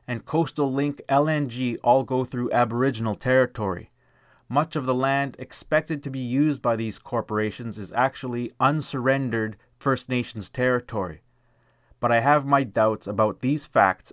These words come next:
actually being taught in any schools as part of their curricula. Maybe someday. But I digress.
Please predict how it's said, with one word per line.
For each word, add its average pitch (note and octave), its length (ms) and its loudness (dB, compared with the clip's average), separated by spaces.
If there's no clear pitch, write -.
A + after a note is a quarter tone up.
actually C3+ 400 0
being A#2 260 -4
taught G2+ 400 0
in G#2+ 180 -6
any C#3+ 220 -2
schools G2+ 480 -6
as G#2 140 -6
part G#2+ 240 -2
of F#2 100 -6
their G2+ 140 -2
curricula. A2 640 -4
Maybe A2+ 280 -2
someday. G2 640 0
But A2 100 -2
I G#2+ 120 4
digress. F#2+ 720 -2